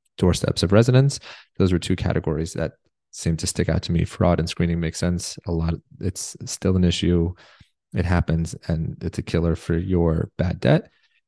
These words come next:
And there was a, a growing space in terms of the, the number of players in that space. Interesting to see how they've taken their growth differently. There was one that was new that I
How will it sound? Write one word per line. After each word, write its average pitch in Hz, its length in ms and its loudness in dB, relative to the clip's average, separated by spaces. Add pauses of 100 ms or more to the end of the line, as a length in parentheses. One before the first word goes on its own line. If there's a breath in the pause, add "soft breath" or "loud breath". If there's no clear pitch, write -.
(360)
And 98 160 -4
there 90 220 4
was 87 300 0
a, 80 240 0
a 90 60 -4
growing 87 400 -2
space - 440 -8 (500)
in 87 140 -6
terms 87 280 -2
of 85 100 -4
the, 85 320 0
the 90 40 -2
number 85 280 0
of 85 160 -4
players 85 400 0
in 87 160 0
that 85 220 -2
space. - 440 -8 (960)
Interesting 90 460 0
to 87 160 -2
see 90 480 2
how 85 460 0
they've 82 260 -6
taken 85 380 -4
their 80 180 -4
growth - 580 -4
differently. 87 400 -4
There 82 140 0
was 85 180 0
one 87 240 4
that 82 160 -2
was 85 140 -2
new 90 280 4
that - 140 -4
I 82 340 -2